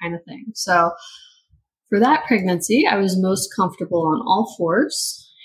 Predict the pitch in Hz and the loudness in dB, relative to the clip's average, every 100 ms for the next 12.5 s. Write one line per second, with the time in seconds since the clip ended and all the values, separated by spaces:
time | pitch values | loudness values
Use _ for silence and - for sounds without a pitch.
0 | - 196 180 190 240 - 226 202 180 180 | -4 -2 0 -2 -6 -8 -8 -2 -2 -4
1 | - 175 175 170 170 - 190 175 190 - | -4 0 2 2 0 -2 -2 0 0 -2
2 | - - 196 180 - - 196 196 - - | -4 -2 0 0 0 0 0 0 -2 -8
3 | - - 196 180 180 - - - 180 233 | -8 -2 0 0 -2 -6 -12 0 2 2
4 | 269 196 180 - 175 175 180 _ _ - | 0 -4 -4 -4 -2 -2 -8 _ _ -18
5 | - 202 214 214 240 226 175 170 175 226 | -12 -2 -2 0 0 2 0 0 0 -2
6 | - - 180 175 170 - 170 170 - - | -6 -4 -2 0 -2 -4 -8 -6 -8 -8
7 | - 185 180 - 214 - 233 226 208 196 | -4 2 2 2 -2 0 0 2 0 -2
8 | 190 180 - - _ _ _ _ _ _ | -2 -4 -4 -12 _ _ _ _ _ _
9 | - - 233 226 233 302 320 302 196 190 | -18 0 4 4 4 2 0 0 0 -2
10 | 202 190 - 190 185 196 214 - - 185 | 0 0 0 0 2 2 -2 -4 -4 -2
11 | 190 - _ _ 254 254 262 262 254 208 | -2 -8 _ _ 0 0 0 -2 -2 -4
12 | 202 196 196 190 | -2 0 -2 -4